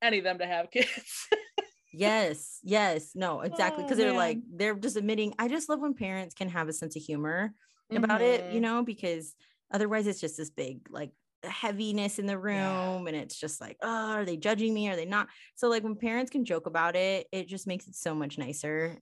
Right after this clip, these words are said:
Speaker 2: uh, for the
Speaker 1: Mm-hmm.
Speaker 2: child-free people. I love hearing from, from everybody. There's another one. So we're gonna go to the next one. "My advice for someone feeling pressured to have kids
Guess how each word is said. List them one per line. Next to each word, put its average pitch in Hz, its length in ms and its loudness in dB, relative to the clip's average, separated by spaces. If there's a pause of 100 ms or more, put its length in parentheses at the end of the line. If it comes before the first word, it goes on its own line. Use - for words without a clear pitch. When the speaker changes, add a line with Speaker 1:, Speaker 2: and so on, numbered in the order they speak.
Speaker 2:
uh, 185 140 -14
for 208 180 2
the 170 60 0
Speaker 1:
Mm-hmm. - 20 0
Speaker 2:
child-free 156 460 -4
people. 156 580 -4 (300)
I 262 100 6
love 254 240 6
hearing 185 300 0
from, 160 360 -2
from 165 200 -4
everybody. 151 480 -2
There's 208 240 4
another 247 340 6
one. 202 480 -2
So 180 560 0
we're 190 120 -6
gonna 208 180 -2
go 190 160 -2
to 185 200 -4
the 170 100 -4
next 175 320 -4
one. 156 280 -2 (360)
"My 180 340 2
advice 175 480 0
for 277 100 0
someone 190 480 -2
feeling 170 380 -4
pressured 180 480 -4
to 196 60 -10
have 180 260 -4
kids 160 380 0